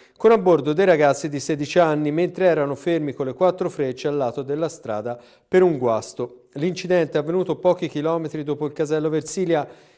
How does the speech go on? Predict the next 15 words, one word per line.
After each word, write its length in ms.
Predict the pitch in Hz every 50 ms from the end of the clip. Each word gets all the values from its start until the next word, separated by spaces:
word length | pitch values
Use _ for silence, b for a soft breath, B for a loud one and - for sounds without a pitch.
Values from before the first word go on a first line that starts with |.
| B _
Il 260 | - 151 156 147 156
tir 340 | - 226 220 202 185 170 - -
ha 120 | - 123 120
prima 280 | - 185 220 226 202 165
colpito 420 | - 170 151 139 - 165 147 -
il 80 | 147 139
pullman 440 | - - 214 214 196 180 165 156 151
e 80 | 143
poi 180 | - - 208 175
si 100 | - 180
è 60 | 160
schiantato 600 | - - - 196 196 185 190 143 123 120 - 139
contro 360 | - - 147 139 139 - - 139
il 80 | 135
guardrail. 720 | 123 135 143 135 131 160 175 185 175 151 143 131 123 B